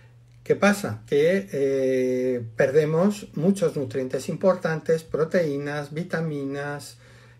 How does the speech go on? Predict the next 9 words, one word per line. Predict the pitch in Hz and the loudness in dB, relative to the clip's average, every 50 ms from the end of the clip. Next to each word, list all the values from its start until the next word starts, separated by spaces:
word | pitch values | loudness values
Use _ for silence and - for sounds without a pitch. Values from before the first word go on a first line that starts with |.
| - - | -6 0
eh, | 143 139 139 139 143 139 135 135 135 131 | 2 4 4 4 4 4 2 2 0 -2
minerales, | 135 147 165 180 185 185 180 165 151 151 147 143 151 151 156 160 - - | -2 -2 0 0 2 4 4 4 4 4 2 2 2 0 0 -2 -4 -8
etcétera, | - 123 110 - 151 131 - 156 160 165 | -8 -6 -4 -4 -4 0 0 0 0 -2
que | 165 - | -4 -4
no | 135 131 139 135 | -4 -4 -4 -6
son | 117 - - 131 143 143 | -6 -8 -8 -8 -8 -8
capaces | - 127 110 113 123 113 113 - 131 117 | -8 -8 -6 -4 -4 -6 -4 -6 -6 -4
de | 135 | -4
absorberse | 131 120 - - - 165 151 165 165 151 135 - - - 175 185 | -4 -4 -4 -2 -2 -2 0 2 2 2 0 -2 -6 -6 -6 -6